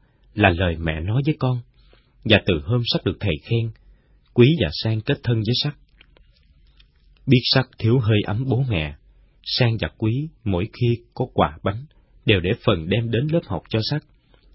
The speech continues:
Có lần Sắc nói với bạn, "Các cậu cho mình nhiều thứ, mình nỏ cái chi cả." Hiểu nỗi lòng của bạn, Sang và Quý an ủi Sắc, "Thôi, đừng nghĩ ngợi có hay không, có cái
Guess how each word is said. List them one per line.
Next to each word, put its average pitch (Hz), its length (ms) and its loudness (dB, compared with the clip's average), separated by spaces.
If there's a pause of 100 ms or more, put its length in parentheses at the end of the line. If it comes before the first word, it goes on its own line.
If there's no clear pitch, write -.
(680)
Có 127 100 4
lần 82 400 0
Sắc - 320 -4
nói 113 280 0
với 151 100 4
bạn, 76 240 0 (880)
"Các - 140 2
cậu 117 140 6
cho 143 100 4
mình 110 200 2
nhiều 101 200 2
thứ, 175 200 0 (720)
mình 123 200 2
nỏ 113 200 6
cái 196 120 0
chi 180 80 4 (100)
cả." 113 260 2 (1900)
Hiểu 107 180 0
nỗi 107 200 -2
lòng 98 280 -2
của 98 120 -6
bạn, 78 340 -4
Sang - 320 -4
và 82 80 0 (100)
Quý 123 240 -2
an 110 60 -8
ủi 85 180 -6
Sắc, - 220 -4 (720)
"Thôi, 131 260 8 (520)
đừng 104 240 4
nghĩ 113 200 6
ngợi 107 280 4
có 170 100 6
hay 151 260 6
không, 156 340 2
có 170 200 -2
cái 170 120 4